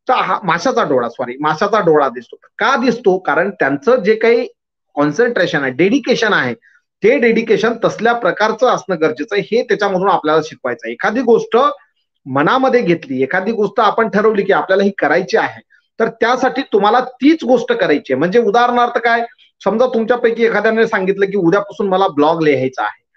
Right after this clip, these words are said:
तर फक्त आणि फक्त ब्लॉगच लिहायचा आहे, एखादा विषयावर लिहायचा आहे.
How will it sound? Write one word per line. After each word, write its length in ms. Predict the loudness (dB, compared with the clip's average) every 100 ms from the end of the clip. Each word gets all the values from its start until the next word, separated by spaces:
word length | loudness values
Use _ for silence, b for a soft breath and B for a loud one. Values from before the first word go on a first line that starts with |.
| _ _ _ -4
तर 100 | -4 -2
फक्त 240 | -6 0
आणि 200 | 0 0 0
फक्त 220 | -2 -2
ब्लॉगच 540 | -2 2 2 2 2 0
लिहायचा 440 | 2 2 2 0
आहे, 140 | -4 -6
एखादा 280 | -6 -2 0
विषयावर 600 | -2 -4 0 2 2 2
लिहायचा 400 | 2 2 2 2
आहे. 280 | 2 2